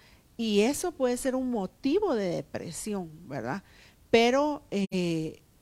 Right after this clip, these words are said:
la palabra del Señor dice que debemos de confiar en el Señor. Dice la Biblia, "El que medita de día y de noche",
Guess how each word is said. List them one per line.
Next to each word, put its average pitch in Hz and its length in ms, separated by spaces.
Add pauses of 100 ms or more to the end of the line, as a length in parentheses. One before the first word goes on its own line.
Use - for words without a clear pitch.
(100)
la 208 200
palabra 185 360
del 233 140
Señor 180 340
dice 233 240
que 240 120
debemos 180 380
de 220 120
confiar 208 640
en 254 120
el 214 120
Señor. - 460 (1080)
Dice 233 360
la 226 120
Biblia, 185 460 (560)
"El 220 240
que - 220
medita 226 680
de 202 200
día 262 340
y 247 60
de 185 160
noche", 208 520